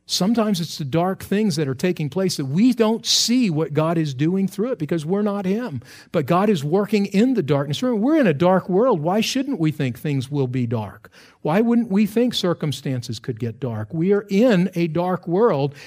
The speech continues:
and we're here for a reason to bring light into darkness, even those dark circumstances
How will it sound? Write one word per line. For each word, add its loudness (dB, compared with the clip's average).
and 0
we're -2
here 0
for 0
a 2
reason 0
to -2
bring 0
light 4
into 2
darkness, -4
even 4
those 2
dark 0
circumstances -2